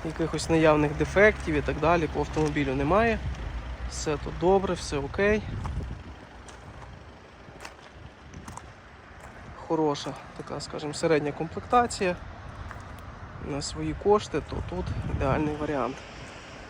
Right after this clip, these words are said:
скажімо так. З цієї сторони покажемо.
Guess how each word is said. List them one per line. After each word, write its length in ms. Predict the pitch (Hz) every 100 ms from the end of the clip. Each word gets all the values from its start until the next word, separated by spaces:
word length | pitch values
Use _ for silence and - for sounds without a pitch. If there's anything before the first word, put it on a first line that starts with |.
| - - - - -
скажімо 460 | - 143 147 147 -
так. 300 | - - - - - - - - - - - - - - - - - - - - - - - - - 165
З 80 | -
цієї 500 | - 156 156 190 190 - - - - - - - - - -
сторони 500 | - - 190 190 185 -
покажемо. 580 | - 185 180 180 175